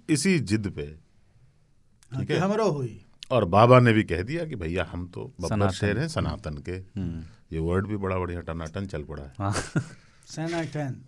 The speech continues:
Speaker 3: टनाटन।
Speaker 2: हाँ, तो बोले थे टनाटन, सनातन।
Speaker 3: हाँ।
Speaker 2: तो ये बहुत खेल चल रहा है। और ये भभुआ का बढ़िया सर्कुलेशन, अच्छा, रामचरितमानस में बोल दिए सब।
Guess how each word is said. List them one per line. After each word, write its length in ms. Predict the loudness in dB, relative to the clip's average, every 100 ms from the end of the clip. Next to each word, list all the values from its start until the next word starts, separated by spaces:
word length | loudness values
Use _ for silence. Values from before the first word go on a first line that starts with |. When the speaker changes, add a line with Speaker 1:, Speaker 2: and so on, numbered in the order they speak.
| _ _ _ -18 -6
Speaker 3:
टनाटन। 460 | -2 -2 0 0 0
Speaker 2:
हाँ, 220 | -4 -6 -10
तो 60 | -8
बोले 260 | -6 -6
थे 100 | -8 -8
टनाटन, 540 | -4 -4 -4 -4 -4 -4 -8
सनातन। 580 | -8 -6 -6 -6 -8 -8 -12 -18 -20 -20 -20 -20 -20 -20 -20 _ _ _ -20 -20 -20 -20 -10
Speaker 3:
हाँ। 280 | -8 -8 -8
Speaker 2:
तो 60 | -8
ये 220 | -6 -4
बहुत 300 | -4 -4 -2
खेल 160 | -2 -2
चल 180 | -4
रहा 200 | -6 -6
है। 60 | -4
और 120 | -2
ये 60 | -2
भभुआ 400 | -4 -2 0 0
का 260 | 0 -4
बढ़िया 460 | -4 -2 2 2 0
सर्कुलेशन, 520 | -4 -2 -2 -4 -2
अच्छा, 380 | -6 -2 2 2
रामचरितमानस 640 | 4 2 2 -4 -4 -4 -6
में 100 | -6
बोल 180 | -4
दिए 140 | -4 -4
सब। 300 | -6 -10